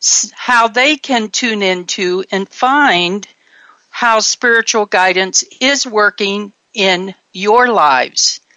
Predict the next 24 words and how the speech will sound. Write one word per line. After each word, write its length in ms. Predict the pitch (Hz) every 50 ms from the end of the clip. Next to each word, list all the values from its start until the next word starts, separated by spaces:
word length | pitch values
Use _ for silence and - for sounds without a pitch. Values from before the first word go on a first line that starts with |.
| _ _ _ _ _ _ _ _ _ _ _
I'm 160 | - 262 262
going 300 | 269 - 339 381 415 427
to 100 | 392 349
give 200 | 277 277 277 254
you 220 | 254 254 254 247
a 80 | 226 214
few 300 | - - - 269 269 262
other 240 | 240 233 226 220 214
examples 960 | 208 190 180 190 - - 196 170 156 156 139 - 180 170 175 196 - - - - _ _ _ _ _
to 160 | - 269 247
perhaps 840 | - - 247 226 - - 269 294 294 294 269 247 - - - - - - - - - - - _ _ _ _
help 280 | - 294 302 294 294 -
you 140 | 277 277
to 100 | 262 262
clue 480 | - - - - 311 294 311 320 320 294
in 420 | 285 302 311 311 311 277 240 220
to 500 | - - - 226 220 214 202 196 202 202 - _ _
ways 640 | - 196 214 233 240 254 262 262 262 240 - - - - -
of 500 | 202 190 185 180 180 170 165 175 - - _ _ _ _ _ _ _ _ _ _ _ _ _ _ _ _ _ _ _ _ _ _ _ _ _ _
things 320 | - 262 262 254 254 247 -
that 160 | 233 226 220
occurred 540 | 226 - - - 262 254 247 240 247 226 -
to 120 | - - 233
you 540 | 202 185 185 175 165 165 160 180 196 214